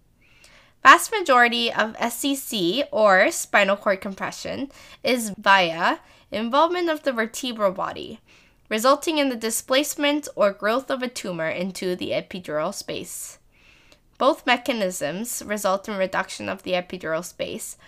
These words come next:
and a secondary compression of the spinal cord. Fifteen percent of S C C is due to paravertebral tumors.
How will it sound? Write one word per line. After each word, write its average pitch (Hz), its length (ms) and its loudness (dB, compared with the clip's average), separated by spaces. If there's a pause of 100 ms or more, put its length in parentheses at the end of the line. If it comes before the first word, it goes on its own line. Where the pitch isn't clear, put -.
(240)
and 220 100 -4
a 247 60 -2
secondary 277 520 2
compression 175 580 -8
of 165 120 -12
the - 80 -14
spinal 156 380 -6
cord. 107 320 -10 (1300)
Fifteen 269 580 -2
percent 196 540 -4
of 190 120 -10
S 190 220 -6
C 170 140 -4
C 170 500 -6 (340)
is 196 180 -8
due 208 160 -6
to 202 200 -6
paravertebral 180 1160 0
tumors. - 600 -12